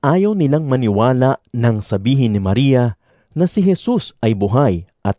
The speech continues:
nakita niya. Pagkatapos,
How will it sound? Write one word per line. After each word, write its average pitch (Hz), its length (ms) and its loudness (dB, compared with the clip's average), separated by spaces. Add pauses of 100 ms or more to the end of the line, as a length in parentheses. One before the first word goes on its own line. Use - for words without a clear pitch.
nakita 101 400 -2
niya. 117 320 -2 (640)
Pagkatapos, 110 880 -6